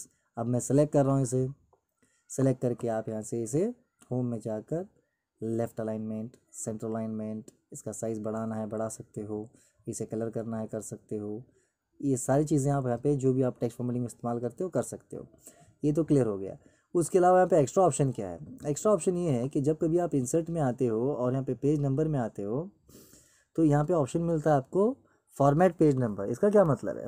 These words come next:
format page number का मतलब है कि किस तरह से आप text को format, यानी कि पेज number को format, not text,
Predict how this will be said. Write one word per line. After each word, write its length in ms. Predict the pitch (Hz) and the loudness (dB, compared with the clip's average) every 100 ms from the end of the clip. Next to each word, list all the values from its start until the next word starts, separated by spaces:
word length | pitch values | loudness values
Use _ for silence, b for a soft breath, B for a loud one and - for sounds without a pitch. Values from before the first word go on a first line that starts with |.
| - | 0
format 280 | 151 196 202 | 2 4 4
page 220 | 185 185 | 4 4
number 220 | 180 185 | 4 4
का 120 | 180 | 4
मतलब 360 | 156 127 160 156 | 4 4 2 2
है 200 | 120 156 | 2 2
कि 140 | 160 | 0
किस 260 | 147 180 - | 0 -2 0
तरह 160 | 139 123 | 0 2
से 200 | - 120 | 2 4
आप 260 | 123 170 - | 6 4 2
text 220 | 123 - | 0 2
को 100 | 175 | -2
format, 440 | 139 117 123 147 - | 2 2 4 2 0
यानी 240 | 127 120 | -2 2
कि 60 | 123 | 0
पेज 260 | - 170 165 | 6 6 8
number 240 | 156 147 | 6 6
को 80 | 127 | 6
format, 260 | 110 107 | 0 -2
not 220 | 113 135 151 | 0 0 2
text, 200 | 196 | -2